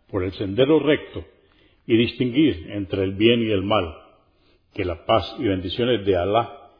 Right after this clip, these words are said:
sean con Muhammad, su siervo y mensajero. Cumplió su misión e hizo llegar el mensaje, y sean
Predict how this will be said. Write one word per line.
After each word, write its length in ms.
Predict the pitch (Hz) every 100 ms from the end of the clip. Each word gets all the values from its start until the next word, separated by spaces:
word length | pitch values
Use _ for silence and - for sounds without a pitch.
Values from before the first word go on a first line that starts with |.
| _
sean 400 | - - 127 143
con 160 | 139 143
Muhammad, 420 | 127 110 131 90 - - -
su 120 | 92
siervo 400 | 120 113 101 92
y 60 |
mensajero. 600 | 82 87 - - 117 85 - _ _ _ _ _ _ _ _
Cumplió 440 | - 104 - 165 196
su 120 | 196
misión 460 | 165 - 170 90 - _ _ _ _ _ -
e 100 | 101
hizo 160 | 101 147
llegar 340 | 113 107 127
el 140 | 123 104
mensaje, 560 | 90 82 127 139 170 - _ _ _ _ _ _ -
y 140 | 101
sean 320 | - 120 117